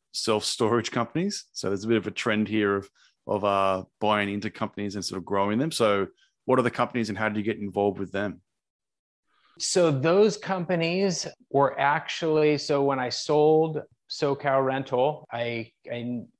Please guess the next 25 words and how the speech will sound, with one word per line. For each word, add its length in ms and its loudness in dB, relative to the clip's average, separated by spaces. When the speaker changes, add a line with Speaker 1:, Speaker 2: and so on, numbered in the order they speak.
Speaker 2:
needed 300 -4
to 80 -8
find 420 -6
something 400 -4
else 280 -4
to 40 -8
do. 220 -6
And, 320 -10
uh, 300 -4
one 260 -6
of 80 -6
my 140 -4
dad's 800 -4
business 480 -2
partners 960 -2
in, 720 -8
uh, 160 -4
North 320 0
Carolina 840 -2
was 180 -2
looking 480 0
at 220 -8
purchasing 720 -6
a 100 -4
self-storage 920 -4